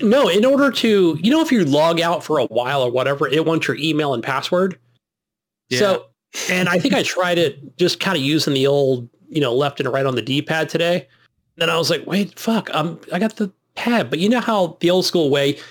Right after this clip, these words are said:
Speaker 1: you have to disconnect it and then plug it back in again in order for it to activate?
Speaker 2: Mm-hmm.
Speaker 1: Yeah, it's, <laughs> you know, like, it definitely brought back memories just trying to get that thing to work. Um, but I would say the difference, too, today was,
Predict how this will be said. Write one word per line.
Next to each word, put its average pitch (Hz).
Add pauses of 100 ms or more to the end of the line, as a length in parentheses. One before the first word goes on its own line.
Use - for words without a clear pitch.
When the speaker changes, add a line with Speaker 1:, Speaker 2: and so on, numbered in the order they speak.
Speaker 1:
you 143
have 147
to 123
disconnect 139
it 120
and 127
then 110
plug 185
it 160
back 170
in 170
again 165
in 131
order 127
for 131
it 123
to 123
activate? 147
Speaker 2:
Mm-hmm. -
Speaker 1:
Yeah, 120 (100)
it's, -
<laughs> -
you 170
know, 226
like, 143 (320)
it 185
definitely 165
brought 123
back 117
memories 120
just -
trying 135
to 123
get 123
that 110
thing 117
to 113
work. 113 (560)
Um, 143
but 233
I 175
would 214
say 214
the 170
difference, 165
too, 202
today 156
was, 120